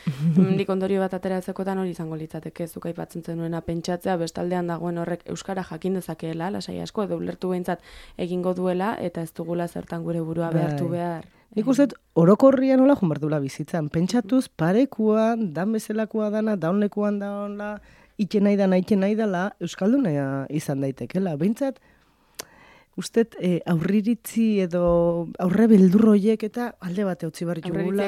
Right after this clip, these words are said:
Speaker 2: eta
Speaker 1: izatekotan izan daitezela baikorrak, ez da?
Speaker 2: Dudik gabe.
Speaker 1: Bai.
Speaker 2: Bai, edozein izan leki euskalduna, eta ni natural, natural euskeraz, eh,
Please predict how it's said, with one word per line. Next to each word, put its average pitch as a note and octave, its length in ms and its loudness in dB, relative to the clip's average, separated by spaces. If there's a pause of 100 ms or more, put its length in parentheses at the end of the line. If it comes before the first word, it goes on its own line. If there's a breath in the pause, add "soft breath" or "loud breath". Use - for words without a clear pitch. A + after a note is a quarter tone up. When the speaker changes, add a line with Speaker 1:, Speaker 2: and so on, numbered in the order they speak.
Speaker 2:
eta F#3+ 100 -4
Speaker 1:
izatekotan E3+ 400 -4
izan G3 220 -4
daitezela E3+ 480 -6
baikorrak, E3 560 -8
ez E3+ 80 -14
da? A3 160 -6 (260 soft breath)
Speaker 2:
Dudik F#3 220 2
gabe. C#3+ 360 -2 (200)
Speaker 1:
Bai. D#3+ 100 -12
Speaker 2:
Bai, G3 360 2
edozein F#3 360 0
izan D#3 220 -2
leki D3 180 -2
euskalduna, D3+ 500 0
eta D3 200 -4
ni F3 180 2
natural, G3 400 2
natural F3+ 440 0
euskeraz, E3+ 460 -2
eh, D3+ 340 2